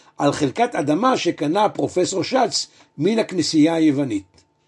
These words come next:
המרחק לנחלת אחים היה קטן, אבל תנאי החיים השתפרו מאוד.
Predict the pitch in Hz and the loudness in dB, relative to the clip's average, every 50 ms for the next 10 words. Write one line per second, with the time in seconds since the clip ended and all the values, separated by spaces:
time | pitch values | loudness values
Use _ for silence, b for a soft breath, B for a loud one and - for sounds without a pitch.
0 | _ _ b b b b b b b b - 131 135 151 156 147 - - - 269 | _ _ b b b b b b b b -4 0 2 4 4 2 2 4 4 6
1 | 285 277 277 180 156 151 147 147 - 190 220 214 214 - - - - 269 277 233 | 6 4 4 0 0 0 0 0 0 -2 -2 -2 -2 -6 -8 -4 -2 -2 0 0
2 | 180 156 170 208 208 - 202 - - 202 202 160 104 - - _ _ _ _ _ | 0 0 -2 -2 -2 -4 -6 -4 -4 -4 -4 -4 -6 -10 -16 _ _ _ _ _
3 | _ _ _ _ _ - 123 151 156 147 143 147 143 143 185 220 214 202 - - | _ _ _ _ _ -2 2 4 4 4 2 2 2 2 2 2 2 0 0 0
4 | 190 175 196 202 185 147 - - 185 - - - 165 185 196 185 160 131 131 127 | 2 2 2 0 0 -2 -2 -2 -2 -4 -2 0 0 0 2 2 0 0 0 -2
5 | 113 87 | -2 -4